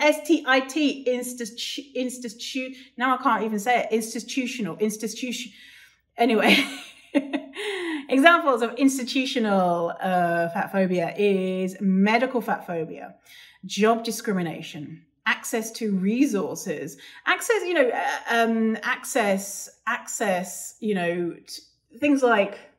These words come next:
structural, um, going into a restaurant, being able to sit, going onto an airplane, being able to fly, uh, being able to access all the different things that straight size people access, like clothing, like medical care, all of that. So any type of access.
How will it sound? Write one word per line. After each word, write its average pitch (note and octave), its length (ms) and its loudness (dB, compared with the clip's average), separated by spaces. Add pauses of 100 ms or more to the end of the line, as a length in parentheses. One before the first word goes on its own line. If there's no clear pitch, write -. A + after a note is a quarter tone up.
(500)
structural, F#3 1500 2
um, E3 720 -6 (360)
going C#4+ 240 8
into B3+ 260 0
a A#3 60 4
restaurant, G#3 340 -2
being F3+ 120 -4
able E3 120 -8
to - 60 -16
sit, - 220 -10
going C#4 180 6
onto A3+ 240 -2
an G3 60 2
airplane, F3 360 -2
being F3 140 -6
able E3 120 -8
to F#3 100 -12
fly, E3 260 -8 (420)
uh, F#3 520 4
being C4 200 4
able A3 160 0
to F#3+ 720 2 (140)
access G3+ 520 -2
all G3+ 80 0
the G3+ 120 2
different F#3+ 240 -2
things F#3 180 -4
that - 100 -12
straight E3+ 220 -6
size F3+ 140 -8
people F#3 240 -6
access, E3+ 340 -8
like G3 180 -2
clothing, F3 520 -2
like F#3+ 240 0
medical E3+ 320 -10
care, E3 240 -8
all F#3+ 120 -2
of D3+ 80 -6
that. - 220 -12
So - 160 -8
any A3 180 -2
type F3+ 160 -6
of E3 60 -8
access. - 340 -12